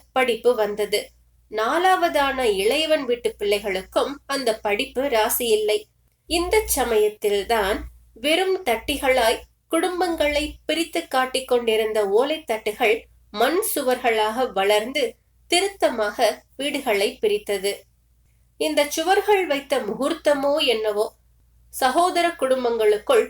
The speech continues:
பேச்சுவார்த்தைகள் இருந்தாலும் அவர்களுக்கிடையே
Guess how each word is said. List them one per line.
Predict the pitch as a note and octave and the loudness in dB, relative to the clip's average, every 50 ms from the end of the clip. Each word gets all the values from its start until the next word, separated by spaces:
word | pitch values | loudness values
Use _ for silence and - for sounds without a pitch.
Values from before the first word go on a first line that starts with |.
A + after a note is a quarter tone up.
| - _ _ | -4 _ _
பேச்சுவார்த்தைகள் | - D4 F4 F#4 - - F#4 D4 B3+ A#3 A3 A3 - A3+ A#3+ A3+ A#3+ A3 G#3+ F#3+ | -4 -2 -2 -2 -2 -2 -2 0 0 -2 -2 -4 -4 -4 -2 0 2 0 2 0
இருந்தாலும் | F#3+ G3 G3+ A3 A#3 A#3 A#3 A3+ A3+ B3 B3+ G3+ A#3 C4 - _ _ _ _ _ - | 0 0 -2 -2 -2 0 0 0 0 2 2 0 -2 -2 -10 _ _ _ _ _ -4
அவர்களுக்கிடையே | C4+ C#4 D4 D4 - D#4 D4 C#4+ C#4 - - D4 C4+ F4 E4+ D4 C#4+ | -2 -2 -2 -2 -2 -2 -2 -2 -4 -4 -4 -2 -2 -2 -2 -2 -4